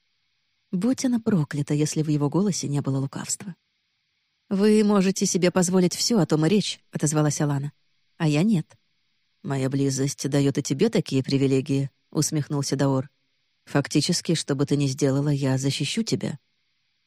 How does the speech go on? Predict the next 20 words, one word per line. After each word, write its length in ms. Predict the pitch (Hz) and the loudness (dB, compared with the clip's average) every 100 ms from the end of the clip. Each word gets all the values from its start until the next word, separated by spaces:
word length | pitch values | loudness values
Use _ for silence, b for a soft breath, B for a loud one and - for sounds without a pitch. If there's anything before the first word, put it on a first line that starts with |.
| 170 226 | -4 0
"Вы 160 | 247 | 2
меня 220 | 285 285 | 2 2
не 100 | 285 | 2
слушали", 600 | 277 302 302 - 147 139 - _ _ - | 2 2 2 2 0 0 -4 _ _ -2
возмутилась 560 | 170 165 170 196 160 165 | 0 2 2 2 2 2
Алана, 320 | 156 208 175 | 2 2 0
останавливая 580 | 143 160 170 160 160 170 | 0 0 2 2 2 2
Лучика. 460 | 160 - - 131 - _ _ _ - | 2 -2 -6 -8 -10 _ _ _ -2
"Не 200 | 185 262 | 2 4
хочу!" 580 | 233 277 - 349 254 139 _ _ _ _ _ _ _ _ _ _ - | 4 2 4 4 4 4 _ _ _ _ _ _ _ _ _ _ -4
К 80 | |
её 200 | 175 202 | 0 4
удивлению, 720 | 208 151 160 180 226 147 135 143 | 4 2 2 4 2 2 -2 -2
герцог 460 | 156 214 - 156 | 0 0 0 0
одним 280 | 156 151 180 | 0 2 0
плавным 340 | 190 220 196 165 | 2 2 0 2
движением 540 | 170 175 202 160 147 | 0 2 2 0 -2
соскользнул 540 | 160 151 170 170 185 | -4 -2 0 2 0
с 100 | 156 | 0
коня 340 | - 156 214 | 0 0 0